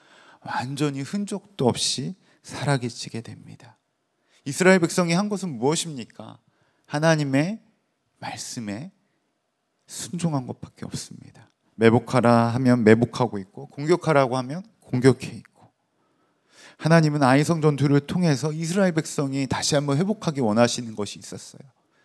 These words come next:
그것은 철저하게 가나안 정복 과정과, 또한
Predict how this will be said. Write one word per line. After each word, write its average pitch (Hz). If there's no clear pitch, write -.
그것은 110
철저하게 135
가나안 117
정복 113
과정과, 98
또한 143